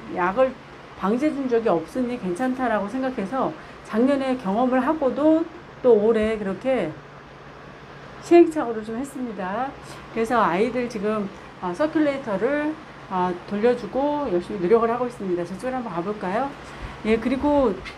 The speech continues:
이 아이 같은 경우는 지난번도 보여드렸는데요. 이런 아이스 에이지나 이런 아이들, 비 맞은 아이들을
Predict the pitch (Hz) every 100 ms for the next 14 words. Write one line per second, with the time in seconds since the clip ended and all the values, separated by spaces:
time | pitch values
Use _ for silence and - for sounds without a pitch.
0 | - 233 311 339 302 285 285 240 208 214
1 | 269 208 170 - 240 269 269 247 226 226
2 | 220 247 240 202 185 220 - 196 196 175
3 | 185 262 208 151 - - - 214 262 269
4 | 226 - 196 254 262 247 240 226 226 226
5 | 226 196 233 175 185 190 190 220 277 277
6 | 226 180 185 254 233